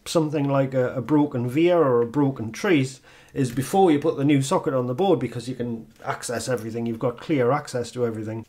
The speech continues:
Case in point here, after I cut that cross member off the, the socket, I had much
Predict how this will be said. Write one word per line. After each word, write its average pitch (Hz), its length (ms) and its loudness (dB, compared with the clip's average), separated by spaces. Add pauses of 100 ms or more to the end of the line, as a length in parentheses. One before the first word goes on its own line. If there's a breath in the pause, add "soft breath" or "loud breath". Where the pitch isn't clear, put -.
Case 151 280 2
in 135 140 -2
point 156 320 0
here, 156 220 4
after 143 280 0
I 127 60 2
cut - 340 -4
that 131 220 -2
cross - 340 -2
member 127 360 0
off 131 220 -6
the, 120 220 -4 (500 soft breath)
the 120 60 -4
socket, - 500 0 (120)
I 117 80 -4
had 117 200 -4
much 175 460 -2